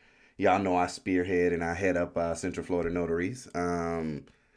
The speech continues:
I got a lot of people that came over from that to join Central Florida Notaries. Um,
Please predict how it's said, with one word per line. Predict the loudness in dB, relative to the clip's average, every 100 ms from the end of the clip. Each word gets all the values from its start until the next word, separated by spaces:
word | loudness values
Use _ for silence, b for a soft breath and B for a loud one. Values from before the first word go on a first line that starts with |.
| -10 0
I |
got | 4 6
a |
lot | 6 4
of |
people | 0 -4 0 2
that | 0 0
came | -2 0
over | 0 0 -4
from | 2 2 4
that | 4 4 2 -4 -12
to | -10
join | -4 -2 -2 -2
Central | -4 -6 -2
Florida | 0 0 0
Notaries. | 0 2 2 0 -4 -4
Um, | 0 2 0 -2 -10